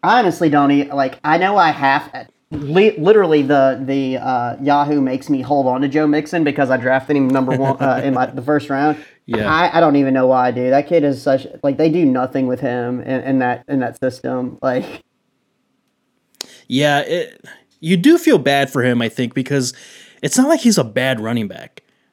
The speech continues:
Speaker 2: It's not, it's not even like he's a mediocre running back. I think he has, like, the skill set to be a top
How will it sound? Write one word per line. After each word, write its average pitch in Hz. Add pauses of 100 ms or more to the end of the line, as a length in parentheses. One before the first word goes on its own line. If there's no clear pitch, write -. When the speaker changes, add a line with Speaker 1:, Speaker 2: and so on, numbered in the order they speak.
(200)
Speaker 2:
It's 165
not, 247
it's 185
not 240
even 220
like 151
he's 135
a 120
mediocre 120
running 101
back. 101
I 147
think 247
he 170
has, 127
like, 117 (380)
the 131
skill 147
set 117
to 117
be 110 (500)
a 120
top 117